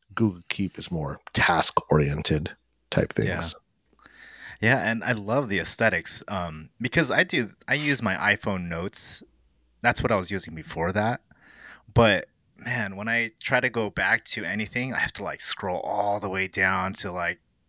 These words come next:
Speaker 2: I don't know, maybe last year. Google Keep has this, it's a spread out of tiles.
Speaker 1: Yeah.
Speaker 2: And it's just aesthetically pleasing and easy to, to get to,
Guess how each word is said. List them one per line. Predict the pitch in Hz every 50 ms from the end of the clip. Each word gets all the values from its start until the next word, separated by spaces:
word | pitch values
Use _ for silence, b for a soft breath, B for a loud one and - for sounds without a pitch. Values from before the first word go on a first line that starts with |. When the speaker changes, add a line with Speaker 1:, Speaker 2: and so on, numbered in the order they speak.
| _ _ -
Speaker 2:
I | 104 120 135
don't | 120 101 95 90
know, | 87 85 95 107 110
maybe | 110 104 120 123
last | 107 104 107 110 107 - -
year. | 104 104 107 95 87 85 - B B B B B B B _
Google | - 123 123 139 139
Keep | - - - 135 123 -
has | - 107 107 101 101 104 101 92 - -
this, | - 98 95 90 87 - - - - - _ -
it's | - - -
a | 101
spread | - - - - - - 107 98 98 92 95
out | 82 78 78 -
of | 76 -
tiles. | - - - - 95 87 80 71 - - 78 - - - - - - _ _ _ _ -
Speaker 1:
Yeah. | 90 71 67 69 - _ _ _ _ _ _ -
Speaker 2:
And | - 110 107 98 95 90 - - _
it's | - -
just | - 123 - - - - _ _ _ _ -
aesthetically | - - - - 135 127 127 - - 110 98 - -
pleasing | - - - 104 104 104 98 87 95 92 90 87 85
and | 85 85 - -
easy | 101 107 104 - - 117
to, | 104 92
to | - -
get | _ - - 80 -
to, | - - - 87 73 78